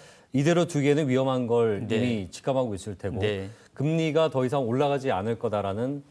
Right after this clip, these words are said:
Speaker 1: 기대 심리.
Speaker 2: 네.
Speaker 1: 그럼에도 어쨌거나 지금 침체 악순환에 들어온 것만은 분명한 것 같습니다.
Speaker 2: 그렇습니다.
Speaker 1: 예.
Speaker 2: 네.
Speaker 1: 올해 마지막 저 금통위의 금리 결정이 이제 내일 모레 있는데, 어, 지금 물가 상승이 이제 주춤하다 보니까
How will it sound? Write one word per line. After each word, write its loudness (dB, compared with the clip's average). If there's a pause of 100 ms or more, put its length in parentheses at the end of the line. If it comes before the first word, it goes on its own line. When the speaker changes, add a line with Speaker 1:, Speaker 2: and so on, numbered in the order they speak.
(120)
Speaker 1:
기대 -2
심리. -4 (180)
Speaker 2:
네. -12
Speaker 1:
그럼에도 6
어쨌거나 2
지금 0
침체 0
악순환에 0
들어온 0
것만은 0
분명한 -2
것 -2
같습니다. -2
Speaker 2:
그렇습니다. -2
Speaker 1:
예. 0
Speaker 2:
네. -12 (580)
Speaker 1:
올해 10
마지막 6
저 4
금통위의 4
금리 -2
결정이 0
이제 -2
내일 0
모레 0
있는데, 0 (400)
어, 2
지금 -2
물가 0
상승이 -4 (100)
이제 -2
주춤하다 -4
보니까 -2